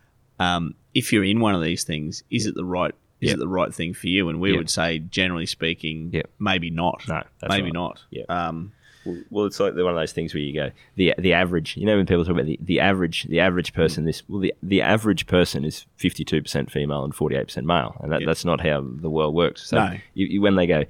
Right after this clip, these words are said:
Speaker 2: "The average fifty-nine-year-old Q Super member is this," well, no one is the average. And so because of that, eff-, effectively, no one should be invested across that. It's just a
Speaker 1: Yeah.
Speaker 2: way to, you're creating groups of people based on one metric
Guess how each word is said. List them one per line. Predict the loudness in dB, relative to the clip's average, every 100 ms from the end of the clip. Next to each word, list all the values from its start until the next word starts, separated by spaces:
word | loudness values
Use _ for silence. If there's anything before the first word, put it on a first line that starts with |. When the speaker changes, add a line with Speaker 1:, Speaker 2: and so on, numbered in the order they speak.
| -6 -8
Speaker 2:
"The | 2 4
average | 6 4 4 2 0
fifty-nine-year-old | -2 2 2 4 4 4 4 4 2 -2
Q | -2 -2
Super | 0 -2 0
member | 0 0 -2
is | -2 -4 -4
this," | -2 -2 -2 -10 0
well, | 0 0 -6 _ -20 _ 0
no | 4 6
one | 4 4
is | 4
the | 2 0
average. | -2 -2 -6 -8 -16 _
And | -4 -4 -2
so | -2 -2
because | -2 -2 0 0
of | 0
that, | 0 0 -2 _
eff-, | -12 -10
effectively, | -2 0 0 -2 -4
no | -2 0 2
one | 0
should | -2 -4 -4
be | -2
invested | 0 0 0 -6
across | -8 -6
that. | -4 -4
It's | -6 -8
just | -2 -2 0
a | 0
Speaker 1:
Yeah. | 2
Speaker 2:
way | 0 -2
to, | -2 -4 -4 _ _ _ _ -4
you're | -2
creating | 0 4 6 6 4 2
groups | 4 4 2
of | -2 -2
people | 0 0 0 -4 -4
based | 0 0 0 -10 _ -4
on | -2 0
one | 2 2 2
metric | -2 -4 -6 -8